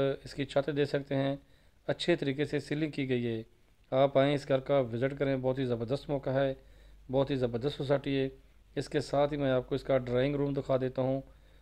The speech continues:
माशाल्लाह जो इसका ड्राइंग रूम है, काफ़ी बड़ा बनाया गया है, बहुत ही ज़बरदस्त अपॉर्चुनिटी ये आप देख सकते हैं।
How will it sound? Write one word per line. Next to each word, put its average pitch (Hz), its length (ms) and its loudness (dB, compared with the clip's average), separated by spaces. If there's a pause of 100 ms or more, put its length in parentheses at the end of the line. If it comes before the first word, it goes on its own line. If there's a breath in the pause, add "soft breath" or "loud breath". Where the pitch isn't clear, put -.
(140)
माशाल्लाह 131 400 0
जो 127 180 2
इसका 127 260 0
ड्राइंग 127 320 2
रूम 143 180 2
है, 131 180 0 (500 soft breath)
काफ़ी 135 240 0
बड़ा 127 220 6
बनाया 139 280 4
गया 139 180 2
है, 135 120 6
बहुत 127 280 -2
ही 131 60 -6
ज़बरदस्त 123 380 -2
अपॉर्चुनिटी 135 420 -2
ये 127 100 0
आप 120 120 2
देख 135 140 0
सकते 143 280 -2
हैं। 135 220 0